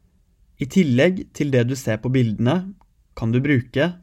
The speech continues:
en duk, en engangsduk eller pen voksduk er greit.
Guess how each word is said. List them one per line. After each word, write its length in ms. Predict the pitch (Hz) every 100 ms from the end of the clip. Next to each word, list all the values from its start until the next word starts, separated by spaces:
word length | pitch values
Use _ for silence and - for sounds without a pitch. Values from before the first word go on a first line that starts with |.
| _ _ _ _ _ _ _ _
en 220 | 120 113 107
duk, 480 | 127 208 - - - _ _ _ _ _ -
en 120 | 127
engangsduk 800 | 123 113 110 110 - 143 180 196 -
eller 200 | - 127 127
pen 340 | - 123 127
voksduk 540 | 117 - - 160 196 -
er 120 | 123
greit. 460 | 117 151 202 -